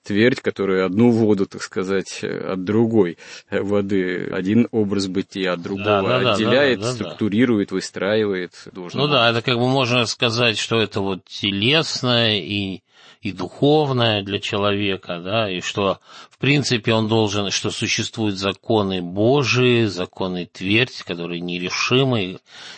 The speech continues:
Speaker 2: и он, собственно, должен их познавать, не просто познавать, но он должен им с-, научиться следовать. И дальше мы будем читать в следующем дне уже про семя,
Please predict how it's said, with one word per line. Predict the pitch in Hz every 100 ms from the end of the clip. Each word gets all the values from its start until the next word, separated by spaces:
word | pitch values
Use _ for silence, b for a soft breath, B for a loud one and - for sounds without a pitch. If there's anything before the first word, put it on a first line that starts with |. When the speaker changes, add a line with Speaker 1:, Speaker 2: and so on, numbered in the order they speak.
| B
Speaker 2:
и | 92
он, | 90 92
собственно, | 87 95 - 90 87
должен | 85 92 82 85 80
их | - -
познавать, | - 87 87 92 123 113
не | 87
просто | - 147 - 160
познавать, | 127 101 98 87 80 -
но | 82
он | 82 82
должен | 82 87 90
им | 90
с-, | -
научиться | - 90 87 - 90 -
следовать. | - 120 139 156 82 76 - _ _ _ _ _ -
И | 85
дальше | 101 92 110
мы | 101
будем | 104 104
читать | 101 110 104 98
в | - -
следующем | 104 98 92 - 101 95
дне | 101 101
уже | 92 85 92
про | - 92
семя, | 85 - 131 143 147 135